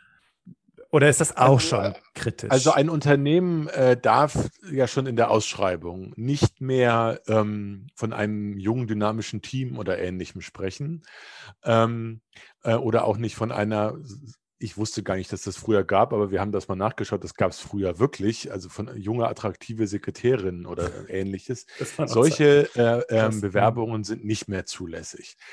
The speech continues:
Speaker 1: Äh,
Speaker 2: Äh, und
Speaker 1: ich
Speaker 2: es ist auch nicht zulässig, dann ge-, ge-, gewissermaßen eine, eine Absage damit zu begründen,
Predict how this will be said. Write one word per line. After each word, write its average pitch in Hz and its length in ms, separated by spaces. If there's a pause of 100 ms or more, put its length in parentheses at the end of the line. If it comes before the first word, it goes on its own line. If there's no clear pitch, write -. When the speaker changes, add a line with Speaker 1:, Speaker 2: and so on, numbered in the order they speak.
(380)
Speaker 1:
Äh, 120 100
Speaker 2:
Äh, 123 60
und - 120
Speaker 1:
ich - 60
Speaker 2:
es 151 160
ist - 240
auch 151 260
nicht 185 260
zulässig, 170 680
dann 143 300
ge-, 151 120
ge-, 139 380
gewissermaßen 123 680
eine, 113 480
eine 101 260
Absage 120 540
damit 117 380
zu - 160
begründen, 131 840